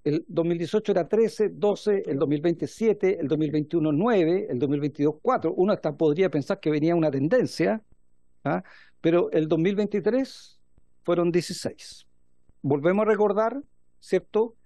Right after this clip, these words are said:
que respecto a estos dieciséis, la mayoría son un poquito más de cincuenta, son menores de cinco años y un cuarto, casi el veinticinco por ciento, son menores de un año. ¿Ah? Después, que cuando uno habla de ambiente delictual,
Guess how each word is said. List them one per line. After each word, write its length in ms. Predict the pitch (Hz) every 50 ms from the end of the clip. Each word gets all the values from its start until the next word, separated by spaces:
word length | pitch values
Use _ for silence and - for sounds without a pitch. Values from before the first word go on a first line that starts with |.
| _ _
que 100 | - 151
respecto 380 | 135 147 143 - 180 175 - 208
a 20 |
estos 200 | 196 - 202 190
dieciséis, 600 | 180 196 160 208 190 - - 233 226 233 214 -
la 140 | - 143 151
mayoría 440 | 151 143 143 143 147 165 190 196 180
son 380 | - - 190 208 220 214 - - - _ _ - - _ - _ - - _ - - _ - -
un 140 | - - - _ -
poquito 260 | 147 139 147 147 151
más 100 | 156 147
de 60 | 143
cincuenta, 440 | - - 151 - - 180 180 - 180
son 160 | - - 156
menores 320 | 151 156 156 170 165 165
de 100 | 147 160
cinco 520 | 151 - 185 185 160 - - 196 202 208 - _ _ _ _ _ _ _ _ - _ _ _ _ _ -
años 360 | - 190 220 226 226 220 - -
y 100 | 151 135
un 100 | 143 139
cuarto, 420 | - - 269 247 - _ - 143
casi 280 | - 202 196 - - 202
el 60 | 165
veinticinco 480 | 185 175 - 175 - - 208 190 -
por 120 | 185 185 175
ciento, 400 | - - 208 202 208 - 196 160
son 180 | - 165 156
menores 340 | 160 170 170 175 165 175 170
de 60 | 165
un 100 | 185 175
año. 240 | 139 - - - - _ _ - _ _ _ _ _ - - _ _ _ _ _ _ _ _ _ - - _ -
¿Ah? 100 | - - - _ - - - - - - _ -
Después, 320 | - 160 160 - 254 247
que 140 | - - 202
cuando 280 | - - 214 220 202 233
uno 140 | 247 247 247
habla 180 | 240 233 233 226
de 80 | 214
ambiente 680 | 196 175 156 220 247 233 - - 240 247 240 240 - - -
delictual, 880 | 160 175 175 160 151 - - - 233 240 190 143 139 180 226 247 240